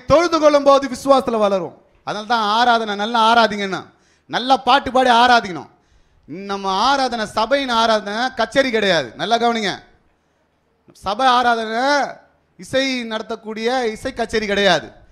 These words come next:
சபை ஆராதனை என்பது நம்ம எல்லாரும் சேர்ந்து பாடக்கூடிய ஒன்று.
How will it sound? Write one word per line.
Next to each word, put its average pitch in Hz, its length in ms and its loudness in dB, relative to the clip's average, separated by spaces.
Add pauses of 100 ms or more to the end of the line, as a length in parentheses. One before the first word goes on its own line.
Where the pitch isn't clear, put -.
(300)
சபை 214 260 -6 (160)
ஆராதனை 240 360 -2 (100)
என்பது 220 340 -8
நம்ம 220 200 -8
எல்லாரும் 262 540 0
சேர்ந்து 285 360 0
பாடக்கூடிய 226 520 -2
ஒன்று. 165 240 -8